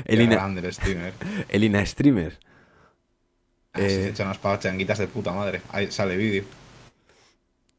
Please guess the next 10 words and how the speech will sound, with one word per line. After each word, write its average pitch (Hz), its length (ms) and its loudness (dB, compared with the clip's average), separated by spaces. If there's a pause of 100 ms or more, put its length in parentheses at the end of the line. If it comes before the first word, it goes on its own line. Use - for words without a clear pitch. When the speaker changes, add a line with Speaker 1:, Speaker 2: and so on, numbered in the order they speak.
(180)
Speaker 1:
Eh, 90 600 -2
claro, - 160 -8
es - 80 -12
que - 80 -20
no 120 80 -10
tiene, 113 680 -8
no 101 80 -16
tiene 127 200 -10
imágenes 95 360 -14
así. 92 480 -10